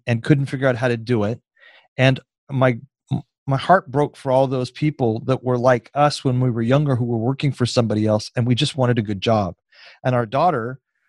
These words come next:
who, you know, graduated from college three years ago and was like, "Okay, where's she gonna go work?" Strangely enough, she ended up coming home to work for the company w-, up with our team, but that wasn't planned. She was gonna go work somewhere else. Where's our,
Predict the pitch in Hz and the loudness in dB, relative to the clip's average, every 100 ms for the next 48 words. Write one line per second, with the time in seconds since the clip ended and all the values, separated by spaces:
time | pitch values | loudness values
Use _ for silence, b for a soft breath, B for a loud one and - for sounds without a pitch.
0 | _ - 143 131 123 117 _ _ _ _ | _ -2 0 2 0 -4 _ _ _ _
1 | _ 151 135 120 135 139 143 135 139 131 | _ -2 -2 0 0 0 0 -4 -4 -2
2 | 131 123 - 131 123 117 117 117 117 131 | 0 0 -4 -2 0 0 0 0 0 -2
3 | 123 123 127 - - - 123 135 - 135 | -2 2 2 0 -6 -2 2 2 2 0
4 | 127 117 110 127 143 - _ _ _ _ | -2 0 0 2 0 -2 _ _ _ _
5 | _ - - 151 147 127 135 135 - 131 | _ -18 -4 0 0 0 -2 -2 -2 0
6 | 123 110 - 117 110 - 156 147 131 127 | 0 0 0 0 -2 0 0 2 0 -4
7 | B B B B - 143 135 123 107 160 | B B B B -6 -4 -2 -4 -2 -2
8 | 190 127 110 117 B B B B B - | 0 -2 -2 -4 B B B B B -6
9 | 131 - 127 147 127 113 - - 202 160 | -4 -4 -2 0 2 0 -2 -4 0 0
10 | 120 151 151 220 160 92 - 160 151 110 | 0 2 4 2 0 -8 -2 0 0 -2
11 | 156 _ _ - 175 190 180 143 139 139 | -8 _ _ -2 -2 0 -2 0 0 0
12 | - 147 196 135 139 165 175 165 147 | -2 -2 -2 -2 -2 -2 0 0 -2